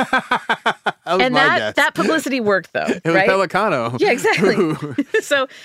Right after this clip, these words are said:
Speaker 2: he starts appearing as an expert witness for the government on
Speaker 1: Really?
Speaker 2: things. Oh, yeah. He had gone through this thing where he, he, because of the finding Mike Todd's remains, and he winds up on some, like, police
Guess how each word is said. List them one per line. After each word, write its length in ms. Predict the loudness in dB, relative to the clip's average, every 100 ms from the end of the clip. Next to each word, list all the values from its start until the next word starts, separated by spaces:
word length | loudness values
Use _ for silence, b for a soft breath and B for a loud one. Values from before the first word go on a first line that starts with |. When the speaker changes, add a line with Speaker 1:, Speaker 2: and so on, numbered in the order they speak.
| B B
Speaker 2:
he 120 | -6
starts 320 | -4 -2 -2 -4
appearing 460 | -4 -2 -2 -2
as 100 | -2
an 120 | -4 -6
expert 340 | -8 -4 -4
witness 360 | -4 -4 -6 -10
for 120 | -12
the 80 | -10
government 500 | -8 -8 -10 -18 -20 _ _ _
on 60 | -2
Speaker 1:
Really? 220 | 0 0
Speaker 2:
things. 300 | -4 -10 -4
Oh, 100 | 0
yeah. 220 | 2 0 -2 B
He 100 | -4 -4
had 100 | 0
gone 200 | -2 -2
through 120 | -4
this 140 | -4
thing 180 | -4 -4
where 100 | -4
he, 300 | -4 -4 -6
he, 240 | -6 -8
because 440 | -8 -10 -2 -2 0
of 180 | -4 -2
the 260 | 0 0 0
finding 400 | -2 -2 -2 -4
Mike 200 | -6 -2
Todd's 280 | -2 -2
remains, 460 | -4 -6 -6 -6 -6
and 80 | -6
he 80 | -4
winds 280 | -4 -2
up 160 | -4 -4
on 160 | -4 -4
some, 380 | -2 -2 -2 -8 B B B
like, 240 | -2 -2 -2
police 480 | -4 -4 -4 -8